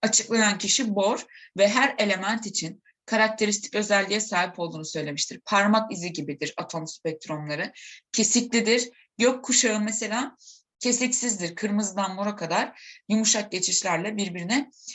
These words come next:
geçiş yapar. Ama, e, Bohr'un anlattığı atom spektrumları parmak izi gibidir ve kesik kesik verilir. Her atoma özgüdür. Enerjiyi alıp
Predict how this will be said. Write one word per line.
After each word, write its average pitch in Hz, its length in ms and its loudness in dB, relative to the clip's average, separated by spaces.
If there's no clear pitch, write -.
geçiş 226 360 2
yapar. 147 360 -2
Ama, 233 380 2
e, 151 280 -4
Bohr'un 226 320 8
anlattığı 196 960 0
atom 240 300 2
spektrumları 165 1000 -2
parmak 247 400 4
izi 196 180 -2
gibidir 208 360 -2
ve 262 120 -2
kesik 226 360 -2
kesik - 360 -6
verilir. 190 320 0
Her 233 260 0
atoma 185 460 -2
özgüdür. 220 600 2
Enerjiyi 233 640 4
alıp 233 340 0